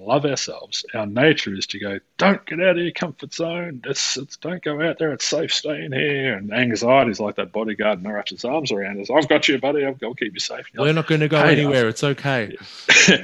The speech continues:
Speaker 1: And like, I love that you're doing that. I love that you, I love that you got my back. But you know what? I've got this. So I'm gonna stay in the driver's seat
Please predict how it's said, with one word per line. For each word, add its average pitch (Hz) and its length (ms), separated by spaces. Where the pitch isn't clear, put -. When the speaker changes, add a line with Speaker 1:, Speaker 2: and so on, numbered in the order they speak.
Speaker 1:
And 135 160
like, 139 300
I 151 60
love 139 400
that 131 140
you're 123 100
doing 147 300
that. 104 120
I 110 80
love 120 280
that 117 100
you, 110 340
I 123 60
love 123 220
that 113 100
you 120 80
got 127 180
my 127 80
back. 117 400
But 110 80
you 113 100
know 123 160
what? 147 220
I've 127 200
got - 180
this. - 380
So 110 380
I'm 123 220
gonna 113 160
stay 107 340
in 101 80
the 98 80
driver's 95 420
seat 123 300